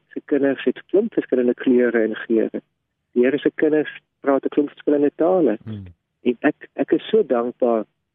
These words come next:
Speaker 1: dat my vriende, my broers en susters, het nie almal net meer hierdie ligte appelkooskleur velletjies nie, maar dit, <laughs> dat ek vriende het wat donkerbruin is en ligte bruin is. Vriende is wat,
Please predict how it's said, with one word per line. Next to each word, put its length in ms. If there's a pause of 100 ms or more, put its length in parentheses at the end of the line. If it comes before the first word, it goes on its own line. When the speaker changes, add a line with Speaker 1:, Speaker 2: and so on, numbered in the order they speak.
(920)
Speaker 1:
dat 160
my 240
vriende, 560
my 240
broers 440
en 100
susters, 500 (360)
het 160
nie 100
almal 260
net 280
meer 280 (320)
hierdie 380
ligte 720
appelkooskleur 960
velletjies 440
nie, 100
maar 120
dit, 140 (300)
<laughs> 220
dat 120
ek 200
vriende 280
het 220 (460)
wat 100 (120)
donkerbruin 720
is 180
en 100
ligte 320
bruin 360
is. 160 (560)
Vriende 500
is 220
wat, 180